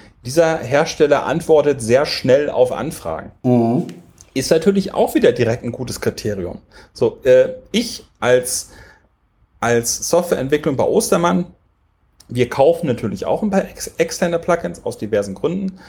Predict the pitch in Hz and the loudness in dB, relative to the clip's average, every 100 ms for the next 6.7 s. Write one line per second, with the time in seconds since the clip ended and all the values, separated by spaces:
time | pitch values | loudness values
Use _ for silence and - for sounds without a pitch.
0 | - - _ - 120 139 208 233 190 226 | -20 -20 _ -8 2 4 4 2 0 0
1 | 320 - 269 269 226 320 - _ - - | 0 -2 0 2 2 -2 -12 _ -16 -2
2 | 170 202 - _ - 160 202 226 - _ | 0 0 -6 _ 2 4 2 0 -8 _
3 | 170 196 - - - - 220 349 220 208 | -2 -2 -4 -2 2 2 2 0 4 4
4 | 220 214 - 185 240 190 240 208 156 - | 2 0 -2 0 0 2 0 0 -4 -2
5 | 151 170 143 139 - 170 202 208 165 120 | 2 2 0 -8 0 2 4 4 4 4
6 | 123 226 - 147 127 262 | 2 2 0 2 2 0